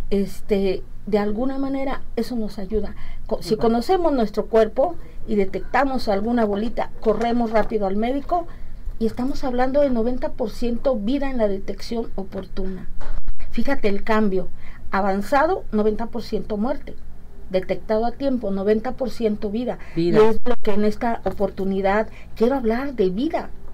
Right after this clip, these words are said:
Speaker 2: Hay que darnos vida,
Speaker 1: Así es,
Speaker 2: totalmente.
Speaker 1: así es, la
Speaker 2: No se
Speaker 1: detección
Speaker 2: dejen, no
Speaker 1: oportuna.
Speaker 2: se dejen. Es que hay muchas mujeres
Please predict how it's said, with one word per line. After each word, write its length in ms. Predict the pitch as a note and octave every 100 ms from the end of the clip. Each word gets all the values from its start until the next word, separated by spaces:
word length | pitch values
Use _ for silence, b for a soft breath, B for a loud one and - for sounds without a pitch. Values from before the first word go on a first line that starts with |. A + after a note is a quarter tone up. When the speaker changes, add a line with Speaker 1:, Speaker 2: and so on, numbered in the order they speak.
| - -
Speaker 2:
Hay 140 | D#3
que 160 | E3+ A3+
darnos 460 | A3+ G#3+ A3 F3+ D#3
vida, 400 | F#3+ D3+ B2+ -
Speaker 1:
Así 240 | - -
es, 40 | C3+
Speaker 2:
totalmente. 520 | D#3 D#3 D3 C3 G3
Speaker 1:
así 320 | G3+ - G3+
es, 180 | F3+ F3+
la 140 | E3+
Speaker 2:
No 100 | F3 G3
se 140 | B3+
Speaker 1:
detección 180 | A#3 G#3+
Speaker 2:
dejen, 440 | A#3+ A#3 A3 G3
no 100 | G3 G#3
Speaker 1:
oportuna. 120 | G#3
Speaker 2:
se 80 | A#3+
dejen. 480 | G#3 A#3+ A3+ A#3+
Es 120 | A3+ G#3
que 80 | C4
hay 60 |
muchas 360 | A#3+ A#3+ C4+ B3+
mujeres 640 | A#3 G3+ G#3 G#3+ B3